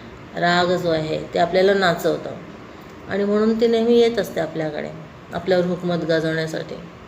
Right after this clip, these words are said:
गाढवाच्या शेपटीला फटाक्यांची माळ बांधून, फटाक्यांची लडी बांधून जर का पेटवून दिली,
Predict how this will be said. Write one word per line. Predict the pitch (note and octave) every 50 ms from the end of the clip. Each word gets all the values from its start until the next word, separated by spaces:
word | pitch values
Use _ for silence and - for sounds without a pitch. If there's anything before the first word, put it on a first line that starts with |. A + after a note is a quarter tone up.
| - - - - - - - - - - - - - - - - - - - - - - - - - - - - - - - - - - - - - - - - - - - - - - - - - - - - - - - - - - - - - - - - - - - - - - - - - - - - A3
गाढवाच्या | F3 F3 E3+ D#3+ D#3+ D#3+ F3 F3 F3+ F3+ - G3 F#3
शेपटीला | F#3 - F#3+ E3+ - - - F#3+ F3+ F3 F3+ F3 E3+ E3+ - - - - - - - - - - - - - -
फटाक्यांची | G3 F3+ E3+ F#3 F3 F#3 F#3 F3+ F3+ F3+ G#3 F#3+
माळ | F#3+ F#3 F3+ F3+ F3+ F3+
बांधून, | F3+ F#3 F3 E3+ F3 F3 F3 F3+ F3+ F3 F3 E3+ E3+ E3+ E3 - - - - - - - - - - - - - - - -
फटाक्यांची | - - F3+ F3+ E3+ F3 E3+ E3+ G3 F3+ F3+
लडी | F3 F3 E3+ F#3 F#3
बांधून | F3+ F3 E3+ E3+ E3+ E3+ E3+ E3+ E3+
जर | E3+ E3+
का | E3+ - F#3
पेटवून | F3+ F#3 F3+ F3 E3+ F#3+ F#3+ F3+ F3+ E3
दिली, | D#3+ D#3 D3+ D3+ D#3